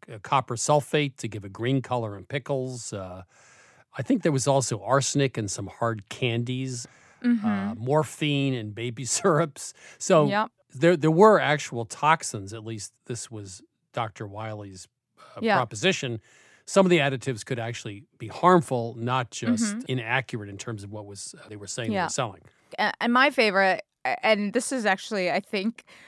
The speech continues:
Speaker 2: I could say Wiley's first obsession was borax, where people would mask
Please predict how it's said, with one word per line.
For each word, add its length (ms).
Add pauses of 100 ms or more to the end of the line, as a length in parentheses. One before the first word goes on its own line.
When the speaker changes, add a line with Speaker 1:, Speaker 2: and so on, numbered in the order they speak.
(360)
Speaker 2:
I 60
could 180
say 460
Wiley's 460
first 320
obsession 420
was 100
borax, 680
where 400 (540)
people 440
would 380
mask 580